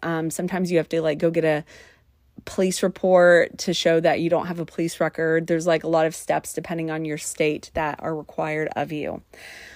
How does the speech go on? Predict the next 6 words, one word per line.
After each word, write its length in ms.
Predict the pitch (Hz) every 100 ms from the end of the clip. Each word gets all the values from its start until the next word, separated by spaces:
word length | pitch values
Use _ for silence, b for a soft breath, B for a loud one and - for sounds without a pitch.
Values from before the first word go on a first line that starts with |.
| B B _ _ 170
I 380 | 180 175 180
recommend 800 | 202 208 - 247 208 175 180 - -
that 160 | 160 160
you 340 | 160 170 185
do 360 | 175 214 262 262
this 640 | 190 160 156 - -